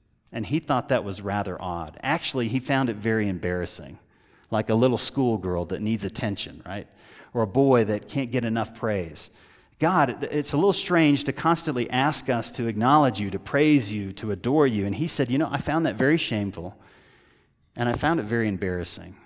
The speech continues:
And in this book I've been reading as we've gone through this series, it's called Reflections on the Psalms. I want to just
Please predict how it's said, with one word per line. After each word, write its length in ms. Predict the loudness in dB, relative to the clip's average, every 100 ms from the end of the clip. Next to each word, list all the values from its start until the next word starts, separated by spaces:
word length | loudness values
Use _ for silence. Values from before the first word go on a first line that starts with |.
| _ _ _ _ _ _ _ _ 0
And 100 | 2
in 100 | 2
this 140 | 2
book 240 | 4 4
I've 140 | 4 2
been 120 | 2
reading 280 | 2 4 2
as 120 | 0
we've 140 | -2 0
gone 180 | -2
through 100 | 0
this 160 | -2 -2
series, 480 | 0 2 2 0 -2
it's 140 | -4
called 260 | -2 0 0
Reflections 760 | -2 0 0 0 -2 -2 -2
on 160 | -2 -2
the 60 |
Psalms. 440 | -2 0 0 0 0
I 80 | 0
want 140 | 0
to 40 |
just 260 | 0 -2